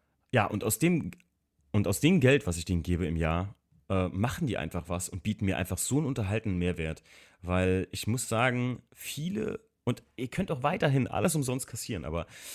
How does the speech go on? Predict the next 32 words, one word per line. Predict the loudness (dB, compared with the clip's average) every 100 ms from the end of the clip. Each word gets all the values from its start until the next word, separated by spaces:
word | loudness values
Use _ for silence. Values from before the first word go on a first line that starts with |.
| -14 0
ähm, | 4 6 6 4 2
ich | 0
weiß, | 0
ich | 0
hab | -4
mich | -6
mit | -4
zwei, | 0 2
drei | 4
Leuten | 4 2
darüber | 0 0
unterhalten | 0 2 2 0
und | 0
manche | 0 0
sagen | 0 0 0
natürlich | -2 -2
auch | -4
so, | -8
"Ja, | -10 -4
aber | -2 -2 0
weiß | 2 2
ich, | 0
wenn | -4
ich | -2
das | -2 -4
nicht | -4
muss, | -2 -2 0
will | -2
ich |
das | -2 -4
nicht | -4
zahlen." | -2 -4